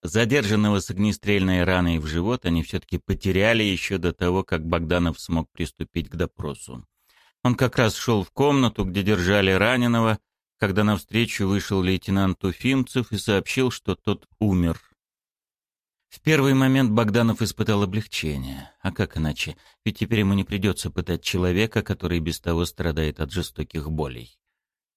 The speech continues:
Но затем накатило отчаяние. Столько сил,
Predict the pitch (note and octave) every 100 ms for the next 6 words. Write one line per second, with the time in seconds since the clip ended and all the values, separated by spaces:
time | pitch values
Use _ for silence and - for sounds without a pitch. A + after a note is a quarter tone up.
0 | - G#2+ G#2 B2 D3 C#3+ B2 A2+ G#2 A#2+
1 | A#2 A2 - - F#2+ E2+ E2+ E2 D#2 -
2 | _ _ _ - - C#3 A2+ B2 G#2 -
3 | - A2+ A2+ G#2+